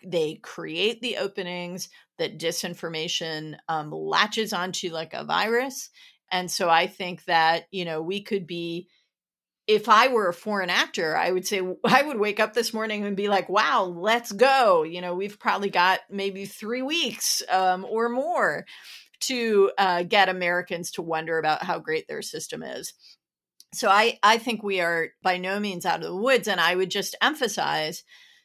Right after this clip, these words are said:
to everyone who listens to Rational Security, and please share this with everyone you know.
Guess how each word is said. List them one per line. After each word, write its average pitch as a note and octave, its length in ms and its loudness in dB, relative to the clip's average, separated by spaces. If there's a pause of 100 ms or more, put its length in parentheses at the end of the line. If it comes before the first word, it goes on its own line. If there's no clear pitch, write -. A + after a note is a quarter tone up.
to G#3+ 260 0
everyone G3+ 600 2
who F#3 380 -4
listens F#3 440 -6
to - 80 -8
Rational E3+ 460 -4
Security, D#3+ 840 -8
and E3 380 -6
please A3 420 -4
share G3 300 -2
this F#3+ 220 -6
with F#3 140 -8
everyone G3+ 760 0
you G#3+ 160 0
know. A3 540 -4